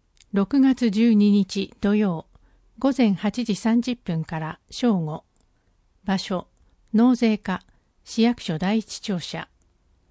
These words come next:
問い合わせ、納税課、内線三二一。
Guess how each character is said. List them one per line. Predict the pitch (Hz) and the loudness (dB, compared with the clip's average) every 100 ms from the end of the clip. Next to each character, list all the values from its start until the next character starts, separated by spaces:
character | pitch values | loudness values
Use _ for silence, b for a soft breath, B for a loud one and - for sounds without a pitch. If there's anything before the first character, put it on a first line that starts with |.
| _ _ _ _ _ _ _ | _ _ _ _ _ _ _
問 | 226 226 | 0 2
い | 214 | 2
合 | 190 | 0
わ | 185 | -2
せ、 | - 165 _ _ _ _ 196 | -6 -12 _ _ _ _ 2
納 | 214 240 | 4 4
税 | 220 208 | 2 -2
課、 | - 185 - _ _ _ - | -2 -8 -8 _ _ _ -6
内 | 196 208 | 0 0
線 | 214 - 190 180 - _ - | 0 -2 -2 -2 -6 _ -12
三 | - 240 254 | -2 2 4
二 | 254 233 165 151 | 6 4 2 -6
一。 | - - | -12 -14